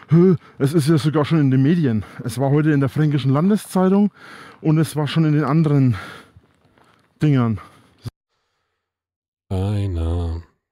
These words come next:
Speaker 2: Auch die sind in der Telegram-Gruppe, mein Lieber. Das haben sie doch selber geschrieben.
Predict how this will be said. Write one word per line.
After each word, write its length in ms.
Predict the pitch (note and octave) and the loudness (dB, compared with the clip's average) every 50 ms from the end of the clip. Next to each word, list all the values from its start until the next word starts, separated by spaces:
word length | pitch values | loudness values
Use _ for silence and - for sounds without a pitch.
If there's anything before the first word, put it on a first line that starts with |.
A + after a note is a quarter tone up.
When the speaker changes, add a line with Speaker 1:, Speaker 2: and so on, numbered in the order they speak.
| _ _ _ _ _ _ _ _ _ _ _ _ _ _ _ _ _ _ _ _ _ _ _ | _ _ _ _ _ _ _ _ _ _ _ _ _ _ _ _ _ _ _ _ _ _ _
Speaker 2:
Auch 240 | G#2+ F#2 F2 - - | -6 -6 -4 -6 -10
die 540 | - - A2 A2+ A2+ F#2+ F2+ F2+ F2 - _ _ _ _ _ _ _ _ _ _ _ _ _ _ | -10 -8 -6 -6 -6 -6 -8 -10 -10 -12 _ _ _ _ _ _ _ _ _ _ _ _ _ _
sind 480 | G#2+ G2+ F#2+ G2 G#2+ A#2 A#2+ B2 - - | -4 -4 -2 -2 -2 -2 -4 -6 -8 -8
in 180 | A2+ A2 G#2+ G#2 | -6 -4 -2 -2
der 160 | G#2 G#2 - | -2 -4 -6
Telegram-Gruppe, 1120 | - - B2 B2 A#2+ B2+ A#2+ B2 A2 G2+ F#2+ F#2 F#2+ G2 F#2+ - - G2+ F#2+ - - G2+ | -4 -4 -4 -2 -2 -2 -4 -4 -6 -6 -4 -4 -4 -6 -8 -8 -8 -8 -8 -6 -6 -6
mein 240 | G2 G2 G2 F#2+ F#2+ F#2+ | -4 -4 -4 -4 -4 -6
Lieber. 460 | F#2+ G2 G2 F#2+ F#2+ G2+ G2 F#2+ F#2 - _ _ _ _ _ _ _ _ _ _ _ - | -6 -6 -8 -8 -8 -8 -8 -8 -8 -12 _ _ _ _ _ _ _ _ _ _ _ -18
Das 160 | F#2+ - - | -16 -10 -8
haben 160 | G2+ G2+ G#2 | -8 -6 -6
sie 80 | G2+ F#2+ | -6 -6
doch 120 | G2+ G2 | -6 -8
selber 360 | - - G#2+ G#2 G#2 G2 G2 G2 | -6 -6 -4 -4 -4 -4 -4 -6
geschrieben. 880 | G2 F#2 - - - A#2 B2 B2+ A#2+ - - F#2+ F#2 F#2 F#2 F#2 - | -6 -8 -8 -8 -8 -6 -6 -6 -6 -8 -8 -8 -8 -8 -10 -12 -16